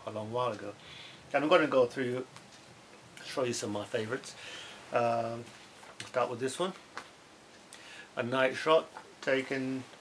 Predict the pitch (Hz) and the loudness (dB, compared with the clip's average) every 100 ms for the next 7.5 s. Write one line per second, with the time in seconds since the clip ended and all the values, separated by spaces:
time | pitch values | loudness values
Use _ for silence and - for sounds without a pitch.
0 | - 135 123 131 127 120 - 135 139 151 | -2 0 2 2 2 2 2 2 2 0
1 | - 156 165 113 107 - - - - - | 0 4 6 6 0 -12 -18 -18 -16 -18
2 | - - 127 120 117 117 110 - - - | -20 -2 0 2 0 -2 -6 -16 -20 -20
3 | - - - - - - - - - - | -20 -20 -20 -20 -20 -20 -20 -20 -20 -20
4 | - - - 170 147 135 131 131 123 120 | -20 -20 0 8 8 10 6 6 4 2
5 | 120 120 120 120 - - - - 117 117 | 4 4 2 0 -6 -20 -20 -16 -10 2
6 | 143 135 143 131 131 127 127 135 127 131 | 2 2 0 0 0 2 4 4 2 -4
7 | 131 120 123 143 | -2 0 2 2